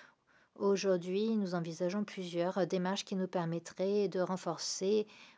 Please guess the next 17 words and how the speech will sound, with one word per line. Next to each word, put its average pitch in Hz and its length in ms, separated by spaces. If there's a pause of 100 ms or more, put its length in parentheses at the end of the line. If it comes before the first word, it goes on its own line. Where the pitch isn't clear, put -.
au 190 60
plan 190 140
institutionnel 185 640
cette 185 320
convention. 185 640
Nous 175 240
explorons 180 420
dans 170 140
ce - 160
document 180 580
plusieurs 185 520
voies 196 180
à 180 100
suivre 196 480
concernant 175 480
le 196 60
renforcement 170 640